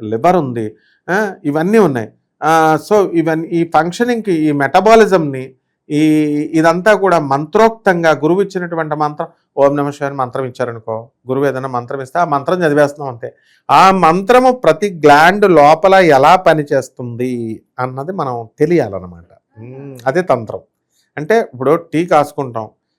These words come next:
టీ కాయ-, పాలే పెట్టాలా, నీళ్ళు పెట్టాలా, ఒక పౌడర్ వేయాలా, కా-, మరిగించాలా, షుగర్ వేయాలా, దించాలా అన్నాం, ఇది మంత్రం. నిజంగా కాసి చూపించడాన్ని టీ, ఆ, తంత్రం అంటాం అనమాట. అంటే, ఇప్పుడు అందరూ,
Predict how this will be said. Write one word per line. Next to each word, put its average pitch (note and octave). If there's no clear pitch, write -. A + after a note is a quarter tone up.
టీ F3
కాయ-, D3+
పాలే D3
పెట్టాలా, D3
నీళ్ళు C#3
పెట్టాలా, C#3+
ఒక C#3+
పౌడర్ C3
వేయాలా, C3+
కా-, B2
మరిగించాలా, B2+
షుగర్ C#3+
వేయాలా, B2
దించాలా B2
అన్నాం, B2+
ఇది D3+
మంత్రం. A2+
నిజంగా G#3
కాసి F#3
చూపించడాన్ని E3
టీ, E3
ఆ, G#2
తంత్రం D3
అంటాం G2+
అనమాట. F#2+
అంటే, D#3+
ఇప్పుడు D#3
అందరూ, F3